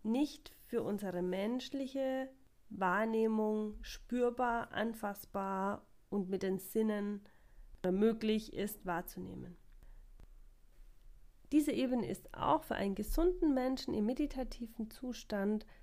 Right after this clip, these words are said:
erreichbar und behinderte Kinder, die nonverbal sind, haben oft einen Teil ihrer Energie, ihrer Verbindung auch immer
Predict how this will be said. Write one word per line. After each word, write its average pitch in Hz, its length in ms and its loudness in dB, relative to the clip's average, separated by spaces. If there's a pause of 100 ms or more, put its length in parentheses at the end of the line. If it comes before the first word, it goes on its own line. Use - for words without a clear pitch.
(360)
erreichbar 269 920 0 (540)
und 220 340 0 (420)
behinderte 277 680 4
Kinder, 240 480 -2
die 208 200 -4
nonverbal 214 800 2
sind, 208 340 -4 (400)
haben 214 360 0
oft - 400 2
einen 190 240 -2
Teil 220 720 -2 (360)
ihrer 175 560 -2 (560)
Energie, 214 720 2 (280)
ihrer 190 260 -2
Verbindung 240 720 -2 (100)
auch 214 380 -2
immer 226 320 -2